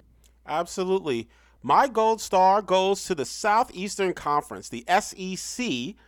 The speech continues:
who reached out to Ole Miss and Mississippi State and essentially said,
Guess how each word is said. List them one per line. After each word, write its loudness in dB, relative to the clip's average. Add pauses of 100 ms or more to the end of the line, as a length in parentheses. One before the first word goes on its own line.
(400)
who 2 (200)
reached -2
out 6 (380)
to 2 (140)
Ole 10
Miss 2
and 2
Mississippi -6
State 0
and -6
essentially 0
said, 6